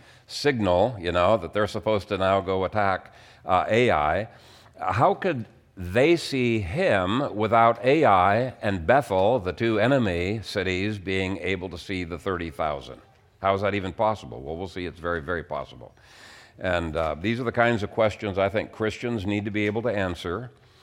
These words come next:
but which most commentaries provide almost zero answer to. And there are more questions. Why was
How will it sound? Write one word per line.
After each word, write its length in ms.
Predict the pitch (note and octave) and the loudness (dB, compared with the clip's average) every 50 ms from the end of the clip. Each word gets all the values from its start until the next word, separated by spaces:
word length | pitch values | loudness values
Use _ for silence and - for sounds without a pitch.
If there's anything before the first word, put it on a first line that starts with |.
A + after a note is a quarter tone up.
| _ _ _ - | _ _ _ -12
but 460 | - D#2+ D2+ F#2 F#2+ F#2 F2+ - F#2 | -12 -4 0 2 2 2 2 0 -2
which 240 | F#2+ F#2+ - - - | -4 -4 -4 -6 -4
most 380 | F#2+ G#2+ A2+ C#3 C3+ - - | 0 2 2 2 0 -2 -8
commentaries 1120 | - - - C#3 C3+ B2+ B2 A2 G#2 F#2 - - F2 E2+ E2 D#2+ E2 E2+ F2+ F#2+ G2 F#2+ F#2+ - - | -6 0 2 4 4 4 2 0 -4 -6 -6 -4 -2 -2 -2 -2 -2 -2 -4 -4 -6 -8 -12 -16 -10
provide 460 | - G#2 F#2 D#2 F#2+ F#2+ F#2+ G2 F#2 | -8 -6 -4 0 2 2 2 2 0
almost 440 | - - G2+ G#2 G#2+ G#2+ G2 E2 D#2+ | 0 0 2 2 2 2 0 -2 -4
zero 400 | E2 G2 G2+ G#2 G2 F#2 E2+ - | -4 -2 -2 0 0 -2 -2 -4
answer 580 | - F2+ F2+ F2 E2 - - F2 E2+ D#2+ D#2+ - - | -4 -6 -6 -6 -6 -8 -8 -6 -6 -6 -8 -10 -8
to. 300 | - G#2+ F#2+ E2+ D2 - - - _ _ _ _ | -6 -4 -4 -4 -4 -8 -12 -18 _ _ _ _
And 120 | - E2+ F2 | -10 -6 -4
there 80 | F2+ | -2
are 60 | F#2 G2 | 0 0
more 200 | G#2 A2+ A#2+ - | 2 2 0 0
questions. 640 | - G2 D#2+ D#2 - - C#2+ C2+ - - - - - _ _ _ _ _ _ _ _ _ _ | 0 -2 -2 -2 -4 -8 -16 -16 -18 -18 -20 -20 -20 _ _ _ _ _ _ _ _ _ _
Why 260 | - F#2 A2+ C3 D3 | 0 4 6 6 6
was 260 | D#3 D3 C#3 A#2 F#2 | 6 6 4 4 2